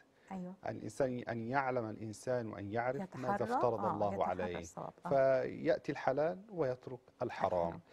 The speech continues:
Speaker 2: كذلك القناعة من أسباب البركة التي بسببها
Speaker 1: نعم.
Speaker 2: تحصل البركة،
Speaker 1: صح.
Speaker 2: القناعة.
Speaker 1: أيوة.
Speaker 2: الإنسان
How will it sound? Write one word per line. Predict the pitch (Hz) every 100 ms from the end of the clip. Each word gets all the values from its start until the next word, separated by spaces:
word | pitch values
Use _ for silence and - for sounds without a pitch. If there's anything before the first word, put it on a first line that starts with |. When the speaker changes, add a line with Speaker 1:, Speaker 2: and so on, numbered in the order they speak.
| - - 123
Speaker 2:
كذلك | 113 147 131 123
القناعة | 110 - 110 120 101 90 87 -
من | 104
أسباب | 90 - 110 95
البركة | 92 113 101 - 92
التي | 92 - 90 -
بسببها | - 92 -
Speaker 1:
نعم. | 98
Speaker 2:
تحصل | - - -
البركة، | 101 110 -
Speaker 1:
صح. | -
Speaker 2:
القناعة. | 98 - 113 117 90 87 - - - 196
Speaker 1:
أيوة. | 185 -
Speaker 2:
الإنسان | 113 110 123 113 104 135 135 135